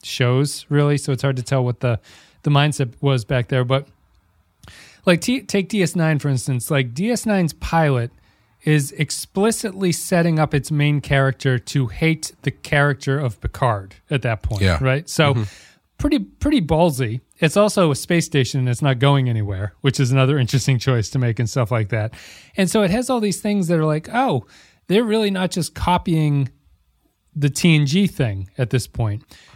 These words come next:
Speaker 1: Voyager has another layer of it, which is like, "We're a billion miles away from everybody else that you've ever seen. All the aliens are gonna be new. We're stuck out here with a hostile crew, uh, that half of the, half of the crew wants to kill the other half of the crew constantly." I'm,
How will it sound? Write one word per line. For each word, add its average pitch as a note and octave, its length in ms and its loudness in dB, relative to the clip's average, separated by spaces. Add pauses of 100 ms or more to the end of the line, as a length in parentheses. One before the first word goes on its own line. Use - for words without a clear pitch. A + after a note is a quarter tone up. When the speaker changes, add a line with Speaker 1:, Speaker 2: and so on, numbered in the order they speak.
(220)
Speaker 1:
Voyager A3 500 0
has F3+ 340 0
another F3 440 2
layer C3+ 320 2
of C3 140 0
it, C3 120 0
which B2+ 180 -2
is B2 140 -2
like, C3 240 0
"We're E3+ 200 4
a D#3 180 -4
billion G3 440 0
miles F3+ 340 0
away D3 240 2
from C#3+ 200 0
everybody C3 460 2
else B2+ 220 0
that C#3+ 100 0
you've B2+ 100 0
ever C3 220 0
seen. C3 340 0
All D3+ 180 2
the D#3 140 0
aliens D3 320 0
are C#3 60 -2
gonna C3 280 0
be B2+ 140 -2
new. C3 360 2 (340)
We're C3+ 80 -4
stuck E3+ 280 0
out D#3+ 120 0
here D3+ 160 0
with C#3+ 100 2
a A#2 60 0
hostile C#3+ 340 0
crew, C3+ 540 0 (280)
uh, B2+ 200 0
that B2 220 -2
half D#3 260 0
of C3+ 100 -6
the, D3+ 160 -4
half D3 160 2
of - 40 -16
the D3+ 60 0
crew D3 200 0
wants C#3 180 0
to B2 60 -12
kill C#3 180 0
the C3 100 2
other C3+ 140 2
half B2+ 220 0
of C#3 40 -2
the B2+ 60 0
crew C3 240 2
constantly." A#2+ 600 -2 (960)
I'm, C#4 320 -2